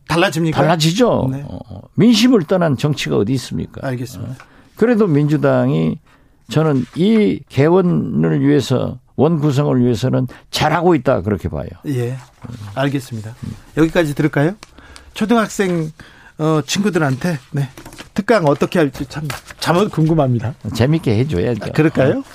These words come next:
Speaker 1: 네.
Speaker 2: 책을 많이 읽어라.
Speaker 1: 네.
Speaker 2: 그런데
Speaker 1: 그리고
Speaker 2: 사실은 난 또 어렸을 때 책 안 읽었는데.
Speaker 1: 그랬어요?
Speaker 2: 그
Speaker 1: 나중에 공부하느라고 고생하셨잖아요. 그래서.
Speaker 2: 그, 그런 얘기 하려면 저도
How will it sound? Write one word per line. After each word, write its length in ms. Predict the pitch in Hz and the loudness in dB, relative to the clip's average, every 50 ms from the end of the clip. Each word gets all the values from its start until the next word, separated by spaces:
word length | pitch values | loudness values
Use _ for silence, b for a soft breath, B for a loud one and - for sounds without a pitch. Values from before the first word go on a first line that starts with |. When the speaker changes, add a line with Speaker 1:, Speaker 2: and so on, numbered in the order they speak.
| - | -8
Speaker 1:
네. 60 | 160 | -6
Speaker 2:
책을 340 | 139 131 131 147 131 123 107 | -2 0 0 2 2 2 2
많이 300 | 101 101 98 98 98 98 | 2 2 2 2 0 0
읽어라. 500 | 95 92 95 98 101 - 90 90 95 101 - | -2 -2 -2 -4 -4 -4 -4 -6 -8 -8 -4
Speaker 1:
네. 200 | 175 147 131 120 - - - _ _ - | -2 -2 -2 -2 -4 -8 -16 _ _ -8
Speaker 2:
그런데 180 | - - 185 | -4 -2 0
Speaker 1:
그리고 60 | 170 | 0
Speaker 2:
사실은 400 | 147 127 135 104 - 113 104 92 | 2 0 0 -2 -2 -4 -4 -4
난 180 | 92 92 95 92 - | -2 -4 -4 -4 -4
또 220 | - 95 87 76 - | -4 -4 -4 -4 -6
어렸을 380 | - 110 110 113 101 - - - | -4 -2 -2 -2 -2 -4 -6 -6
때 100 | - 92 | -6 -6
책 240 | - - - - 107 | -6 -6 -8 -8 -6
안 180 | 92 87 87 | -6 -6 -6
읽었는데. 540 | 92 95 95 98 95 95 92 90 85 80 - | -6 -6 -6 -6 -6 -6 -8 -8 -10 -10 -6
Speaker 1:
그랬어요? 420 | - - 151 139 120 - 135 147 190 B B B B B B B B B | -2 0 0 0 0 0 -2 -2 -2 B B B B B B B B B
Speaker 2:
그 80 | B 135 | B 0
Speaker 1:
나중에 460 | 180 196 214 208 269 269 269 254 202 | 0 2 2 4 4 4 4 4 4
공부하느라고 580 | 156 180 196 190 202 220 214 214 226 220 196 151 | 2 0 0 2 2 2 4 4 2 2 0 0
고생하셨잖아요. 800 | - 160 151 135 151 156 160 151 185 185 - - - - - - | 0 0 2 2 2 0 0 0 -2 -4 -4 -4 -6 -6 -6 -8
그래서. 220 | - - - - | -10 -14 -12 -4
Speaker 2:
그, 220 | - 180 180 139 98 - - - - - - - | -2 0 0 0 -2 -6 -12 -20 -20 -20 -20 -8
그런 260 | - 156 190 180 139 | -4 -2 -2 0 2
얘기 220 | 127 147 160 156 139 | 2 2 2 2 0
하려면 420 | 123 135 147 147 135 127 113 98 | 0 0 0 -2 -2 -2 -4 -4
저도 340 | - - 139 147 170 147 104 | -4 -6 -4 -4 -2 -4 -4